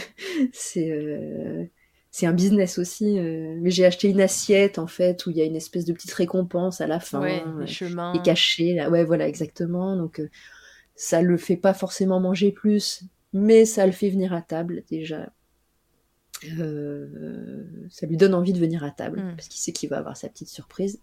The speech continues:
Speaker 1: et c'est déjà pas mal, parce que c'est aussi une bataille pour le faire, euh, pour qu'il vienne à table,
Speaker 2: Bah
Speaker 1: en
Speaker 2: oui,
Speaker 1: fait,
Speaker 2: bien
Speaker 1: hein.
Speaker 2: sûr, c'est pas un moment agréable
Speaker 1: Ouais.
Speaker 2: pour lui, ouais. Hmm.
Speaker 1: Exactement,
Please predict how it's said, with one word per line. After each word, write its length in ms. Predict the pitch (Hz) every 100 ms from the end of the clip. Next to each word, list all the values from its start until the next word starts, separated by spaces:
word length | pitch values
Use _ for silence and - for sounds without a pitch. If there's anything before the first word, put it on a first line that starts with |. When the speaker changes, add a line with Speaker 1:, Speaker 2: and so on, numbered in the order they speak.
| _ -
Speaker 1:
et 200 | 196 180
c'est 140 | 180
déjà 240 | 175 170 160
pas 140 | 139
mal, 280 | 160 254 320 _ - - - - _ _ _
parce 200 | 170 -
que 200 | - 156
c'est 340 | 143 - 147 151
aussi 380 | 143 - 190 175
une 220 | 156 151
bataille 480 | 165 165 175 180 180
pour 220 | - 151
le 100 | 147
faire, 400 | - 160 151 135
euh, 140 | 147 - - 170 _ _ _ _ -
pour 100 | -
qu'il 160 | 175
vienne 200 | 156 147
à 120 | 139 131
table, 200 | 190 208
Speaker 2:
Bah 40 |
Speaker 1:
en 20 | 147
Speaker 2:
oui, 80 |
Speaker 1:
fait, 80 | 214
Speaker 2:
bien 80 | 160
Speaker 1:
hein. 60 | 156
Speaker 2:
sûr, 80 | 226
c'est 200 | - 165
pas 80 | 185
un 60 | 175
moment 240 | 165 160
agréable 260 | 160 165 151
Speaker 1:
Ouais. 60 | -
Speaker 2:
pour 120 | 156
lui, 160 | 208 180
ouais. 100 | 180 190 _ 202
Hmm. 120 | 180 -
Speaker 1:
Exactement, 600 | 165 170 175 - 175